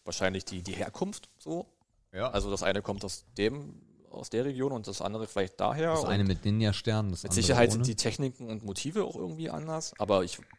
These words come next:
Speaker 1: bei uns wurde halt nur Judo angeboten so. Das war halt aber auch wirklich eine komische, das war, glaub ich, immer Dienstagabend, dann hast du dich da von der Mutter hinfahren lassen, da muss ich so zehn gewesen sein oder irgendwas. Und dann, das war aber auch so ein Kurs, glaub ich, für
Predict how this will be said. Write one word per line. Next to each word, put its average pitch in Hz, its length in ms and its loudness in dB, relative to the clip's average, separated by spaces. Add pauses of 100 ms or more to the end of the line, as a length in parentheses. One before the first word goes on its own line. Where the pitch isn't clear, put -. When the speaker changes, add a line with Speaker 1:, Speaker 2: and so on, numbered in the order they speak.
Speaker 1:
bei - 60 -2
uns 98 180 -2
wurde 101 160 2
halt 98 160 -2
nur 95 100 -6
Judo 98 200 -4
angeboten 127 480 0
so. 123 240 0 (720)
Das - 160 -8
war - 80 -2
halt 110 140 0
aber 98 140 -4
auch 98 120 -6
wirklich 110 220 -8
eine - 80 -16
komische, 104 580 0 (360)
das - 140 -4
war, 98 100 -6
glaub 107 160 0
ich, 107 100 -4
immer 101 160 -4
Dienstagabend, 113 800 -4
dann 98 160 -6
hast 98 140 -4
du 110 60 -6
dich 104 60 -6
da 107 100 -2
von 107 120 -8
der 104 80 -4
Mutter 104 160 -2
hinfahren 123 380 -6
lassen, 147 320 -6
da 90 80 -8
muss 90 180 -8
ich 95 100 -8
so 90 240 -6 (420)
zehn - 320 -4
gewesen 147 340 -8
sein 131 240 -8
oder 131 160 -8
irgendwas. 131 500 -6 (760)
Und 104 220 -2
dann, 98 300 -2
das - 160 -4
war 104 100 6
aber 120 180 6
auch 104 120 -4
so - 100 -6
ein 98 80 -6
Kurs, - 380 -2
glaub 104 180 2
ich, 104 120 -4
für 104 360 0